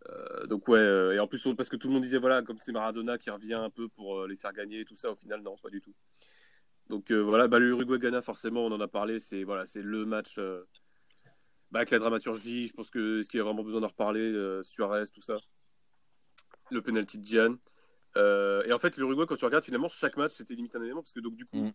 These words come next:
Speaker 1: bon, t'as, t'as celui avec la Corée, euh, où t'as les deux buts de Suarez, t'as évidemment face au Ghana, t'as ensuite face au, fa-, face aux Pays-Bas, si je me trompe pas.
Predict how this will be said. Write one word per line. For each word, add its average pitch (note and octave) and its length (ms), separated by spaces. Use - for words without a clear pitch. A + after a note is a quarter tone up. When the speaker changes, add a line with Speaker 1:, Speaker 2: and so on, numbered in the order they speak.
Speaker 1:
bon, A#2+ 100
t'as, A#2+ 140
t'as A#2+ 100
celui C3+ 240
avec B2 160
la A#2+ 60
Corée, B2 300
euh, G#2 640
où G2+ 100
t'as - 120
les G#2 100
deux A2 80
buts A2 120
de A2+ 120
Suarez, A#2+ 360
t'as A2 240
évidemment A#2 400
face - 220
au G#2 260
Ghana, G#2+ 300
t'as A#2 80
ensuite A#2+ 380
face - 300
au, G2+ 800
fa-, - 80
face G#2+ 160
aux G#2+ 40
Pays-Bas, B2 380
si C3 140
je A2+ 60
me G#2+ 40
trompe G#2 200
pas. C3+ 180